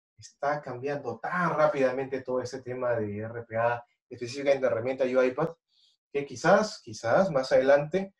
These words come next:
lo que te digan es, "Para que tú corras tu robot,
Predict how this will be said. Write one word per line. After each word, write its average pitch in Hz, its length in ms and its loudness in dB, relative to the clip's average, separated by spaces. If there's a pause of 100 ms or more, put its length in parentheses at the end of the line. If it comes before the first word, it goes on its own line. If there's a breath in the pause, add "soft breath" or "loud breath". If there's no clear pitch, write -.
(260)
lo 117 120 -8
que 123 120 -8
te 135 120 -4
digan 165 300 0
es, 175 220 0
"Para 139 200 6
que 160 120 -6
tú 233 180 -10
corras 185 340 0
tu 143 100 -8
robot, 165 440 4